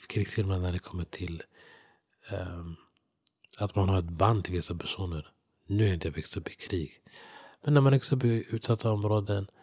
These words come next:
eh, och man har, man går igenom liknande traumatiska upplevelser utan att gå för djupt in i det. Och man har bröder som man har delat de upplevelserna med. Trauma bonding och allt det där. Så när man ser de här krigsfilmerna,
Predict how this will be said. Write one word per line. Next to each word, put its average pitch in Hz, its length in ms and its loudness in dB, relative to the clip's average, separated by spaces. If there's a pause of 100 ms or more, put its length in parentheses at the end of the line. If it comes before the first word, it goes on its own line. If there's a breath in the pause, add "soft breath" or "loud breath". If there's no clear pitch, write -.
(460 loud breath)
eh, 90 560 -6
och 92 140 -2
man 95 160 0
har, 92 440 0
man 101 100 0
går 98 140 2
igenom 98 200 2
liknande 92 420 -2
traumatiska 92 640 -4
upplevelser 92 680 -4 (520)
utan 92 200 -8
att 85 60 -4
gå 85 140 -4
för - 140 -4
djupt 87 300 -2
in 85 180 -8
i 82 60 -4
det. 85 180 -4 (380 soft breath)
Och - 100 -10
man 87 160 -2
har 82 300 -4
bröder 92 520 4
som - 200 -8
man 87 120 0
har 82 120 -2
delat 87 340 -2
de 92 120 -2
upplevelserna 87 580 -6
med. 80 220 -6 (380 soft breath)
Trauma 139 260 6
bonding 82 360 -2
och 80 60 -6
allt 80 200 -12
det 85 60 -10
där. 85 180 -12 (760 loud breath)
Så 85 560 -6 (640 soft breath)
när - 80 -4
man 95 140 0
ser 110 140 0
de 95 100 0
här 92 80 -2
krigsfilmerna, 92 720 -6